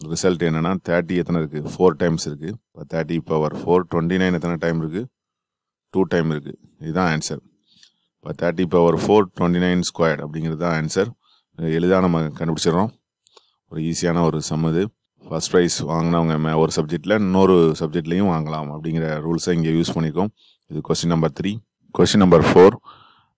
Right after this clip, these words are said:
number of five digit numbers, all digits which are odd is, அதாவது எல்லா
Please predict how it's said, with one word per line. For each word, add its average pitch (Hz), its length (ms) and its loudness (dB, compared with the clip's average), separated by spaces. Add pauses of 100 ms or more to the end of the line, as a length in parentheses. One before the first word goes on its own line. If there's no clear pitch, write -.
(220)
number 87 360 4
of 98 80 8 (100)
five 90 260 8
digit 95 360 4
numbers, 87 360 4 (520)
all 185 200 6 (120)
digits 180 400 0 (1120)
which 78 260 -6
are 92 100 8 (220)
odd 85 220 4 (100)
is, 73 160 -4 (580)
அதாவது 82 400 2 (320)
எல்லா 87 240 2